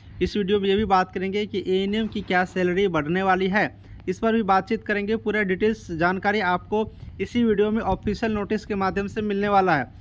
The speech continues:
जानकारी को अंत तक देखते रहिएगा, मिलेगा आपको अच्छी जानकारी। अगर वीडियो अच्छा लगेगा तो जाते जाते सब्सक्राइब चैनल को कर लेना और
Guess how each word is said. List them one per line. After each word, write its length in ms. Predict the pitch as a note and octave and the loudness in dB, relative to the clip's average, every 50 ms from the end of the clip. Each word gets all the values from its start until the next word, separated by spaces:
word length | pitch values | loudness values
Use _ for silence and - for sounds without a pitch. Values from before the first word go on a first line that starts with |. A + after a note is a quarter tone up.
| - - - - - | -18 -14 -12 -8 0
जानकारी 440 | D#3+ F3 F#3+ G3+ F3+ G#3+ G#3+ A3 B3 | 2 2 2 4 4 4 4 4 4
को 120 | - B3 A3+ | 2 2 2
अंत 200 | A3 A3+ A3+ G3 | 2 2 2 2
तक 160 | B3 A#3 G3+ | 0 0 2
देखते 320 | F#3+ G#3 G#3+ - - A#3+ | 0 0 0 2 2 2
रहिएगा, 340 | A#3 A#3 A#3 A3+ A3+ A#3+ B3 | 2 4 4 4 4 4 4
मिलेगा 340 | A3 G3+ G3+ A3 A3 A3 G#3+ | 4 2 0 2 2 4 2
आपको 260 | G#3+ G#3+ - - A3 | 2 2 -2 -2 -2
अच्छी 220 | G3+ F#3+ - A3+ | -2 -2 -2 -4
जानकारी। 380 | G3+ G#3+ G3+ G3 - G#3+ G#3+ A3+ | -4 -4 -4 -4 -2 -2 -2 0
अगर 280 | G#3 F#3+ F#3 F3+ G#3 G3 | -2 -2 -2 -2 -2 0
वीडियो 260 | G3+ G3 F#3+ F#3+ A3+ A3 | 0 0 0 0 0 0
अच्छा 320 | - F3 E3+ - - A3 | 0 -2 -6 -6 -4 -2
लगेगा 320 | G#3+ A3 G#3+ G#3 G#3 F3 - - - - - - - - | 0 0 0 2 2 0 0 -2 -6 -20 -20 -20 -12 -8
तो 60 | E3+ | -4
जाते 380 | D#3+ E3+ F#3+ F#3 F#3 - A3+ G#3+ | 0 4 4 4 4 2 0 2
जाते 320 | F#3+ G3 F#3+ F#3 G#3+ G#3+ | 4 2 2 2 0 -2
सब्सक्राइब 560 | G3+ - G3+ F#3 - - - G3 G3 G3+ G#3 | -2 -2 -4 -4 -6 -6 -2 0 0 0 0
चैनल 280 | G3 - G#3 G3 G3 G3 | -2 -2 -2 -2 -2 -4
को 200 | F#3 - G#3+ G#3+ | -4 -2 -4 -2
कर 180 | F3+ G3+ F#3 F3+ | 0 2 2 2
लेना 320 | F#3 F#3+ F#3+ G3 A3 A#3 G#3+ C#3+ A#2 - - - - - - - - - - - | 2 0 0 2 2 2 2 0 -2 -6 -12 -20 -20 -20 -20 -20 -20 -6 0 4
और 260 | G#3+ A#3 A3 D3+ B2+ | 4 6 6 4 2